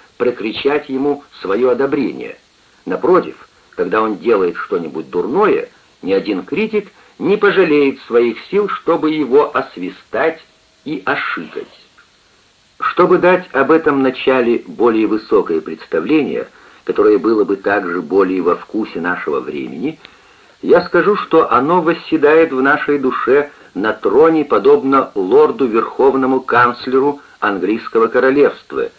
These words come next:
в Высокой палате, где он председательствует, распоряжается, руководит, судит, оправдывает и осуждает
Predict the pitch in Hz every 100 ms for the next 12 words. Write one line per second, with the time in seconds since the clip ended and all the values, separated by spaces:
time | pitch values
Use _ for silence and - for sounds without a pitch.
0 | _ 76 90 - 82 80 80 87 78 -
1 | 85 - - - _ - 82 95 82 92
2 | 92 - 76 69 - - - 117 151 156
3 | - - - 101 - - 76 - 80 113
4 | 139 - 143 139 - - 165 175 87 69
5 | - 117 165 - - - - 110 170 165
6 | 160 165 - 107 151 147 147 151 139 _
7 | _ - 170 175 160 123 82 107 123 139